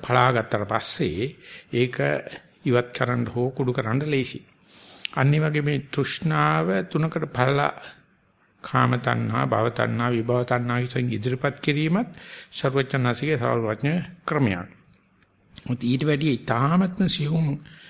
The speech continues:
අර්ථයක් අපි ශාසනික වශයෙන්, ජාතියක් වශයෙන් ඉතිහාසයේ අමතක කරලා තියෙනවා. ඒ මොකද්ද? කාම තණ්හාව දුරුවන් කරන භව තණ්හාව අල්ලන්න ඕන. ආන්න ඔතන තමයි අපිට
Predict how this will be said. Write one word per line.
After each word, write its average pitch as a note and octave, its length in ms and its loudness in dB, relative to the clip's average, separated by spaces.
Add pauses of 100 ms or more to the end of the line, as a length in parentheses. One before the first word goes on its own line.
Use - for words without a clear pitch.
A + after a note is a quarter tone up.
(180)
අර්ථයක් A#2+ 680 0 (500)
අපි A2+ 300 -6 (880)
ශාසනික D3+ 540 0
වශයෙන්, D3+ 460 0 (320)
ජාතියක් A#2 560 -2
වශයෙන් C#3+ 360 -2
ඉතිහාසයේ B2+ 480 -2
අමතක B2+ 360 -2
කරලා E3 240 -2
තියෙනවා. A2 480 -4 (440)
ඒ C3+ 160 4
මොකද්ද? C#3+ 460 0 (1000)
කාම C#3+ 340 4
තණ්හාව D#3+ 560 2
දුරුවන් D3 400 2
කරන G3 260 2
භව D3+ 280 2
තණ්හාව D#3 440 0
අල්ලන්න E3+ 480 0
ඕන. E2 220 -12 (880)
ආන්න C3 380 2
ඔතන C3+ 300 0
තමයි A#2 300 -2
අපිට G#2 260 -6